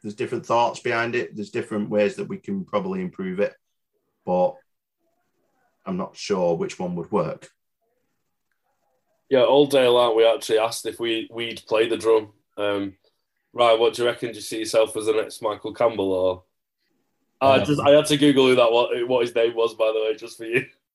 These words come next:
Speaker 3: Don't tell lies. Um, but no, um, I don't want a drum either. I can't stand them. I think if you were doing one, though, I don't know why people are calling for it in the Sandy Lane. You,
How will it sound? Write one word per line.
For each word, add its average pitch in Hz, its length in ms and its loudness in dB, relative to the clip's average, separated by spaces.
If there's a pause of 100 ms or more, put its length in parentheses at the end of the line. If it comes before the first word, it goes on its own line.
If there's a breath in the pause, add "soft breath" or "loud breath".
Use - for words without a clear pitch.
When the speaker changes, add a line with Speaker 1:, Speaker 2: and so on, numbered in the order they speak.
(840)
Speaker 3:
Don't 117 160 -2
tell 107 180 0
lies. 92 380 -2 (420)
Um, 101 420 2 (240)
but 117 300 0
no, 95 360 -2 (680)
um, 98 340 0
I 110 140 4
don't 92 120 2
want 101 140 -4
a - 20 -10
drum 95 240 -8
either. 92 240 -4
I 85 80 -12
can't 95 220 -6
stand 90 320 -8
them. - 80 -10 (520 soft breath)
I 113 60 -6
think 180 200 0
if 139 60 -4
you 135 80 0
were 139 160 2 (180)
doing 131 320 4
one, 95 180 2
though, 82 320 -4 (460)
I - 80 -8
don't 107 180 2
know 117 60 -2
why 117 100 2
people 107 280 -2
are - 40 -4
calling 107 240 0
for 104 160 -4
it 92 40 -2
in 95 40 -6
the 95 60 -8
Sandy 98 320 -6
Lane. 110 220 -2
You, 110 220 -14